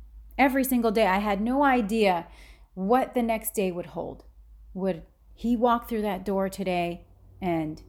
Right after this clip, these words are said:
be in a good mood or a bad mood? And so living like that for years, even after leaving, I still experienced fear in my life. I think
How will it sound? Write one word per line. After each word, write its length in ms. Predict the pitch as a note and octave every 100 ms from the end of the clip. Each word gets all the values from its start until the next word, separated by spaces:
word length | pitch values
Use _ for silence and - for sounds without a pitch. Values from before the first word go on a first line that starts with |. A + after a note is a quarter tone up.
| - - - - - -
be 220 | - F3
in 60 | F3
a 60 | D3+
good 220 | E3+ F3+
mood 280 | B3 D4 D4 - - - - - -
or 120 | E3
a 40 | D3
bad 280 | D#3 D#3 D3+
mood? 160 | - - - - - - - - - - -
And 140 | - G3
so 120 | A3
living 320 | A3+ C#4 E4+
like 200 | G#3+ F#3
that 240 | F3+ - -
for 80 |
years, 600 | F#3 F3 C4+ G#3+ D3+ - - _ - -
even 240 | C4+ E4+ C4
after 920 | G#3 B3+ C#4 - A#3+ G3+ F#3 F3+ - - - - - _ _
leaving, 760 | G3+ F#3+ A#3 E4+ A3 D#3+ - F#3+ - _ _ _ _ _ _
I 320 | G#3 G#3 G#3+ A3+
still 380 | A3 - C#4
experienced 840 | C4 - - A3+ C4 C4+ F#3 - -
fear 360 | - A#3+ C4
in 120 | B3+ G#3+
my 160 | F#3+
life. 680 | F#3+ G#3+ G#3+ C#3+ - - - _ - -
I 200 | - G#3
think 380 | G#3 - A#3+ A#3+